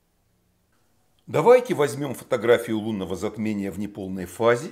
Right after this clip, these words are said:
и наложим на нее такую окружность, чтобы она хорошо подгоняла границу земной тени.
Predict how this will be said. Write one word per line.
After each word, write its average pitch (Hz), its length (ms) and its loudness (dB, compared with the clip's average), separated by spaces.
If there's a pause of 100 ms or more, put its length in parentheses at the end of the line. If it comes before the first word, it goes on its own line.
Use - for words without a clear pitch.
(600)
и 139 80 -6
наложим 220 580 4
на 214 60 -4
нее 202 200 0
такую 196 400 0
окружность, 190 600 -2
чтобы 143 240 -2
она 135 120 0
хорошо 139 480 -2
подгоняла 135 680 -2
границу 110 540 -4
земной 87 380 -10
тени. 69 480 -14